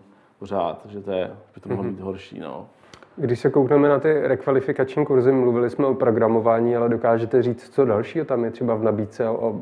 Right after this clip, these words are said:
Speaker 2: o co je velký zájem?
Speaker 1: Eh, tak je to třeba, eh, svářeč, skladník, eh, nebo nějaký mechanik, technik, eh, v různých provozech.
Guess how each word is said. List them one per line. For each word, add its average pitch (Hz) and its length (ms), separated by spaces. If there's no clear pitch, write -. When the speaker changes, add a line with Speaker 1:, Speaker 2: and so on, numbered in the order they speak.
Speaker 2:
o 127 60
co - 160
je 117 60
velký 107 340
zájem? 113 460
Speaker 1:
Eh, 113 40
tak - 260
je 127 120
to 127 100
třeba, 123 600
eh, 101 340
svářeč, 120 1160
skladník, 117 920
eh, 107 1200
nebo 113 280
nějaký 107 360
mechanik, 113 760
technik, 113 1000
eh, 101 40
v 104 80
různých 113 340
provozech. 107 840